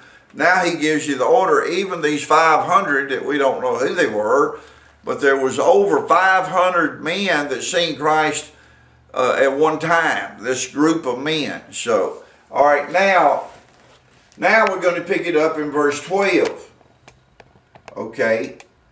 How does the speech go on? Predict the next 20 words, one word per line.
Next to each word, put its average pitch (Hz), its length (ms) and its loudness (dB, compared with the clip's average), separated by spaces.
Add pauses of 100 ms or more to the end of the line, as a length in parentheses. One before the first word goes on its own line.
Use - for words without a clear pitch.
(520)
now 143 560 0
notice - 720 0 (400)
Paul 170 420 4
is 135 140 -4
gonna 175 240 -2
have 170 200 0
a 160 60 -4
problem 185 640 0
here 120 340 -6
starting - 500 -4
in 127 60 -14
verse 117 300 -6
twelve. 190 540 -2 (3000)
All 107 180 0
right, 143 160 2
let's 143 180 -2
see 165 220 -2
what 156 160 2
he 139 80 0
says. 165 720 -4